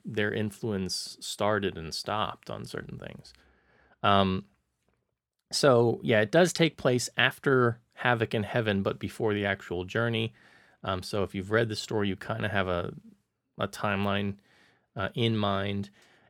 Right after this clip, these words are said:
I-, it's very self-referential in many ways. I mean, um, the, the song that, for example,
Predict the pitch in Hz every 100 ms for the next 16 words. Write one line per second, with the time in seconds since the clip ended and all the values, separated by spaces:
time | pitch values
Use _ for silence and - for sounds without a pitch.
0 | - - - 175 226 269 - 143 139 -
1 | 127 - 117 117 - 101 95 92 92 92
2 | 85 - - - - 107 101 98 95 95
3 | - 92 87 87 87 - - - 101 104
4 | - - 110 107 110 113 104 - 104 101
5 | 101 98 101 95